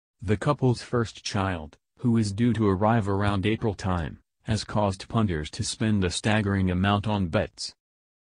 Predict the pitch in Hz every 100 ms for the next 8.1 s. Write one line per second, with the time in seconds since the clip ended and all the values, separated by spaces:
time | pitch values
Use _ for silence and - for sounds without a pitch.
0 | - 98 - 107 107 95 87 92 95 87
1 | 85 - 110 110 92 85 113 107 98 87
2 | 80 98 101 101 - 92 87 120 101 107
3 | 113 110 - 120 107 110 98 104 101 117
4 | 92 - 90 95 92 123 113 107 95 87
5 | 120 117 107 104 104 104 110 113 101 -
6 | - 135 110 78 82 82 98 104 110 107
7 | 104 98 98 92 107 113 95 104 110 85